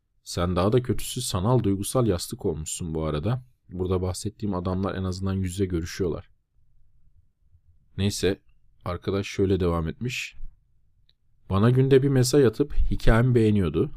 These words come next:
Daha fazla yazmıyordu. İkinci buluşma teklifimi de erte-, erteledi. Seni istemediği bariz ve hala peşinde koşuyorsun kızım maalesef.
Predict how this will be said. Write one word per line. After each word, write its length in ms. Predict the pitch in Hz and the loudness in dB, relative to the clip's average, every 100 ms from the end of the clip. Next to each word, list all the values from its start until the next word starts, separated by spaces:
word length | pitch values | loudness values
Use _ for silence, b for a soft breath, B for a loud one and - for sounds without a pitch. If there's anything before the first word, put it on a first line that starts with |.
| - - - | -10 -14 -4
Daha 180 | 92 110 | 0 2
fazla 320 | 107 98 123 | 2 2 4
yazmıyordu. 580 | 110 104 87 65 - - _ _ _ _ _ _ _ | 4 2 -2 -4 -4 -8 _ _ _ _ _ _ _
İkinci 400 | - - 113 127 | -4 0 2 4
buluşma 340 | 113 120 127 | 2 2 0
teklifimi 480 | 123 104 - 95 95 | 0 -2 -4 -4 2
de 40 | 127 | 4
erte-, 360 | 107 - - | 4 2 -2
erteledi. 580 | 104 95 - 87 71 - - - - _ _ _ _ _ _ _ _ _ _ _ - | -2 -2 0 0 0 -6 -10 -12 -12 _ _ _ _ _ _ _ _ _ _ _ -14
Seni 280 | 95 - 104 | -6 -4 -2
istemediği 640 | 101 - 104 98 113 101 | -2 0 0 2 2 2
bariz 480 | 95 90 76 - - | 2 0 -2 -6 -10
ve 240 | - 87 87 | -8 -6 -4
hala 360 | 92 101 95 | 0 0 0
peşinde 380 | - 101 98 95 | -2 -8 -8 -10
koşuyorsun 500 | 85 80 - 85 87 | -10 -12 -12 -14 -14
kızım 260 | - 87 85 | -16 -16 -16
maalesef. 500 | 82 80 78 - | -12 -12 -10 -12